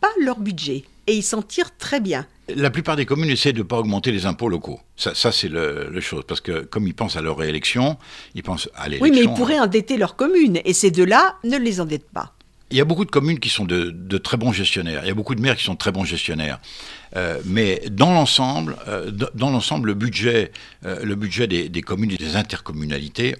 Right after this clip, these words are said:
Speaker 2: ont beaucoup, ont explosé. Et donc ça, euh, parce qu'il y a une charge de personnel absolument considérable. Il faut essayer de réduire le personnel. Et donc moi, si je suis élu à la présidentielle, j'ai pas la prétention de réduire le personnel, je ne réduirai rien du tout.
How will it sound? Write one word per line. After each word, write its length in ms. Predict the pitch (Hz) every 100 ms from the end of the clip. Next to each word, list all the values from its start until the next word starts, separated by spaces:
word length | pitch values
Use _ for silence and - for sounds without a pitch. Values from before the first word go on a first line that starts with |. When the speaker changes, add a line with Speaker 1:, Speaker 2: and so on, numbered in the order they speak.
| -
Speaker 2:
ont 80 |
beaucoup, 540 | 82 101 - 143 123 -
ont 120 | 101
explosé. 600 | - 110 - 139 113 98 - - - - - -
Et 120 | 82
donc 200 | 104 90
ça, 420 | - 135 151 90
euh, 600 | 92 90 87 82 82 101 87
parce 220 | 87 -
qu'il 180 | - 135
y 80 | 95
a 40 |
une 120 | 85
charge 240 | 85 - 98
de 60 | 92
personnel 540 | 95 - 90 107 117
absolument 460 | 85 - 90 90 92
considérable. 600 | 87 - 107 117 110 85 - - -
Il 60 |
faut 160 | - 95
essayer 200 | - 101
de 80 | 92
réduire 380 | 98 101 113
le 80 | 98
personnel. 480 | - 80 117 143 135
Et 80 | 101
donc 240 | 98 95
moi, 140 | - 110
si 160 | -
je 80 | 92
suis 240 | 85 - 92
élu 220 | 95 82
à 20 |
la 100 | 73
présidentielle, 680 | - 78 73 76 135 151 147 - - -
j'ai 140 | - 82
pas 100 | 87
la 80 |
prétention 540 | 82 85 - - - 98
de 60 | 73
réduire 280 | 76 85
le 100 | 87
personnel, 600 | 71 - - 80 104 107
je 140 | 78 78
ne 80 | 69
réduirai 420 | 78 76 78 76
rien 140 | 73
du 120 | 80
tout. 260 | 85 135 98